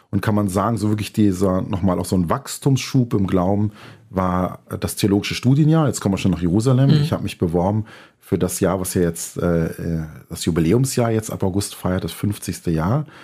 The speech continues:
Speaker 1: Und da war ich einfach nur aus Gründen drin, Theologie muss man in Jerusalem machen, mich da beworben und bin da aber auch schwer erkrankt.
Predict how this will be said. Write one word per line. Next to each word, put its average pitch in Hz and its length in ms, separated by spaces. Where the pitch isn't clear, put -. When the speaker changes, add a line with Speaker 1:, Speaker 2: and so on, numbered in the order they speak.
Speaker 1:
Und 98 420
da 95 160
war 101 100
ich 101 120
einfach 98 180
nur 104 300
aus 87 180
Gründen 95 320
drin, 90 380
Theologie 90 460
muss 90 240
man 85 100
in 76 80
Jerusalem 113 300
machen, 98 400
mich - 100
da 87 140
beworben 92 720
und 95 300
bin 98 200
da 90 200
aber 101 340
auch 92 140
schwer 95 280
erkrankt. 110 600